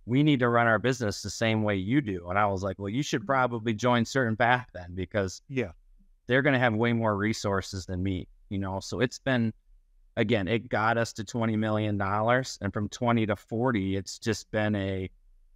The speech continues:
Speaker 1: it's been a pulse check for us. Like, "Hey, I'm gonna do this. I'm gonna log into my hub and see if there's something on that before I try and reinvent the wheel." You know, and there's some things that we've had to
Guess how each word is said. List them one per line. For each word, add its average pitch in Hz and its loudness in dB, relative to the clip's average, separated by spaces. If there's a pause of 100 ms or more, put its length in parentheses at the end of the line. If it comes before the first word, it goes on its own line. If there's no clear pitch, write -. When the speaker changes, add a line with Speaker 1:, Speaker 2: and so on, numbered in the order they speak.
(180)
Speaker 1:
it's 123 -14
been 147 2
a 123 4
pulse - -2
check - -4
for 101 -2
us. 87 -4
Like, 95 -2
"Hey, 104 -2 (840)
I'm 127 2
gonna 127 2
do 113 -2
this. 127 0
I'm 117 4
gonna 113 2
log 107 2
into 104 2
my 95 2
hub 107 0
and 98 -2
see 110 0
if 104 0
there's 101 -4
something 107 0
on 98 2
that 92 -4
before 98 0
I 95 2
try 98 2
and 95 0
reinvent 92 -4
the - -20
wheel." - -20 (500)
You 113 0
know, 107 4
and 107 0
there's 147 4
some 135 0
things 131 0
that 113 0
we've 120 -4
had 120 2
to 95 -6